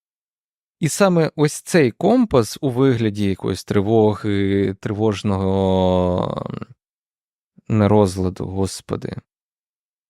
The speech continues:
е, у вигляді панічної атаки, наприклад, тривоги якоїсь такої,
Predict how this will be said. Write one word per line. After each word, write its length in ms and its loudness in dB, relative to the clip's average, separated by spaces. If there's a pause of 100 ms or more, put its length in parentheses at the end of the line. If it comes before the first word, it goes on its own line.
(200)
е, 360 2
у 260 -4
вигляді 1120 -2 (560)
панічної 580 0
атаки, 440 0
наприклад, 480 -2
тривоги 580 0
якоїсь 460 -2
такої, 380 -10